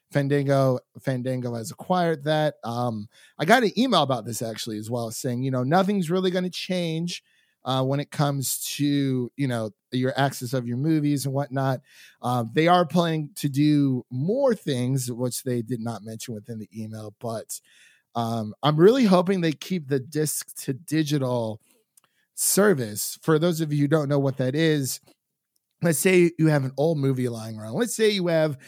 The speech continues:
Harry Potter and the Chamber of Secrets lying around on D V D, you know, and, and you're not, you're not a big physical collector like myself, but you, you, you wanna take the movie with you on the go.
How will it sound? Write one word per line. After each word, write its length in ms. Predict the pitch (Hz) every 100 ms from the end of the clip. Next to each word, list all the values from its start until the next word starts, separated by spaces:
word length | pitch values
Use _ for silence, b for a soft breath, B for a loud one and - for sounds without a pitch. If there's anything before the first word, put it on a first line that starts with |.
| B B
Harry 240 | - 202 185
Potter 380 | 175 175 180
and 100 | 175
the 60 | 135
Chamber 400 | - 151 151 147
of 100 | 135
Secrets 540 | - 113 120 - -
lying 320 | 117 147 156 151
around 640 | 143 139 143 143 135 - B B B B _ _ _ _ _ _ _
on 680 | 131 131 131 131 131 123 117 - _ _ - - _ _ -
D 180 | 185 190
V 160 | 175
D, 300 | 143 123 92 - _
you 140 | 123 139
know, 340 | 147 147 147
and, 340 | 131 131 127 -
and 180 | 135 131
you're 100 | 156
not, 280 | 185 175 160
you're 140 | 147 165
not 180 | 180
a 40 | 170
big 220 | 160 147
physical 420 | - 180 151 135
collector 520 | 127 143 143 135 - 131
like 260 | 127 123
myself, 720 | 120 113 - 139 120 123 - - -
but 420 | 147 131 127 - b b b b
you, 140 | - 208
you, 220 | 214 214
you 140 | 175 208
wanna 480 | 220 214 196 165 - _
take 200 | - 247
the 60 | 208
movie 320 | 208 202 196
with 200 | 180 165
you 140 | 175
on 160 | 160 143
the 80 | 131
go. 380 | 113 - -